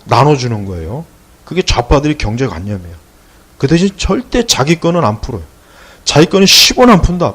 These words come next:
풀어요. 어. 오직 남의 것, 다른 사람 것 가지고 그걸 자기 거로 쓰고 나눠주는 것도 남의 것을 빼앗아다가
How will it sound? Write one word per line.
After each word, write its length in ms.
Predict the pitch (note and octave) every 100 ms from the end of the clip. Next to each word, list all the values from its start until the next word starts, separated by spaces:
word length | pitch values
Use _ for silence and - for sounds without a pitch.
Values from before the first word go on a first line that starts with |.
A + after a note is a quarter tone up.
| -
풀어요. 160 | F2 - _ _ _ _ _ _ _ _
어. 220 | - G2+ F2 _ _ _ _ _
오직 440 | - D3+ F3+ - D#3+
남의 400 | B2 C3+ C3 -
것, 220 | F2+ -
다른 200 | - B2
사람 280 | A#2+ A#2+ A2
것 120 | A#2
가지고 460 | - G#2 G#2+ C#3 F3+ - _ _ _ _ _ _ _ -
그걸 240 | A#2 A#2
자기 320 | - G#2+ A#2
거로 180 | A2+ A2+
쓰고 400 | - A#2+ C#3+ E3+ - _ _ _
나눠주는 480 | G#2+ A#2 A#2 A#2 A2+
것도 320 | A2+ D3+ F#3+ F3
남의 300 | G#2+ A#2 B2
것을 240 | B2+ A#2+ A#2+
빼앗아다가 580 | B2 A2+ A#2+ B2+ E3+